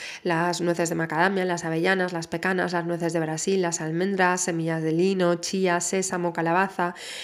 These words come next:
Mención especial a los pistachos porque son uno de los alimentos que más melatonina de forma natural contienen. De hecho, eh, se podría sustituir perfectamente un suplemento de melatonina por la noche por un puñadito de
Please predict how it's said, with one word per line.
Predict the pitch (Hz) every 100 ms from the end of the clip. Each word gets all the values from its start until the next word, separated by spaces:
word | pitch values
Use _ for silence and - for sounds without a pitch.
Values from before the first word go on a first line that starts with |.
| -
Mención | 190 185 180
especial | 190 196 220 226 220
a |
los | 226 185
pistachos | - 170 170 202 - 190 -
porque | 180 175
son | 170 175 180
uno | 202
de | 226 185
los | 175
alimentos | 175 165 165 190 226 226 233
que | - 175 170 170
más | 175 170 175 240 -
melatonina | - 185 175 170 170 165 208 269
de | 233 175
forma | 175 185 180 202 196
natural | 175 170 170 165 180 262 - - -
contienen. | 185 180 170 285 247 180 117
De | 175
hecho, | 175 170 - -
eh, | 190 170
se | 170
podría | 170 170 175
sustituir | 170 170 160 208 226
perfectamente | 180 165 165 165 175 175
un |
suplemento | 170 165 175 175 165
de | 165
melatonina | 170 170 165 165 165 175
por | 185
la | 196
noche | 226 254
por | 262 208
un | 190
puñadito | 175 170 156 160 190
de | 175 180